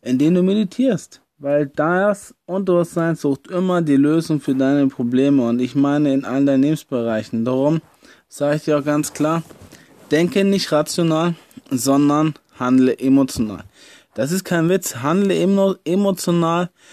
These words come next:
aber denke nicht rational. Und um da nochmal drauf einzugehen,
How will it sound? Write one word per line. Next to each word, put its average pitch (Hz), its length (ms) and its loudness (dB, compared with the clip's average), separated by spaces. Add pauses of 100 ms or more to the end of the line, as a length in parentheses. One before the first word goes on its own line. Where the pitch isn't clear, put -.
(500)
aber 156 480 2
denke 135 440 0
nicht 123 240 0
rational. 104 600 -2 (640)
Und 131 480 2 (320)
um 139 220 -4
da 156 160 4
nochmal 165 320 2
drauf 151 400 -2
einzugehen, 139 1000 -2